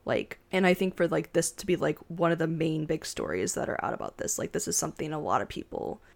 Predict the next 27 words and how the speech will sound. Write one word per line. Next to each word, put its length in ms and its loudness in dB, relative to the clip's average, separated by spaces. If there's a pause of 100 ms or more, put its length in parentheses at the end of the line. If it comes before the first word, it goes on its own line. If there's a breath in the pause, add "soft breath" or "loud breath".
(160 soft breath)
kept 260 0
hidden, 320 -2
didn't 240 4
wanna 160 0
talk 320 0
about 300 0
it. 120 0
I 120 -2
mean, 240 -4
it's 440 -4 (200)
understandable 800 -2
to 140 -8
be 240 -4
such, 280 -6
like, 140 -4
a 260 -4 (180)
terrible 420 0
situation 720 -2
to 80 -10
be 80 -2
in 120 -4
and 80 -6
not 200 0
wanna 160 -4
talk 300 -6
about 260 -2
it, 140 -6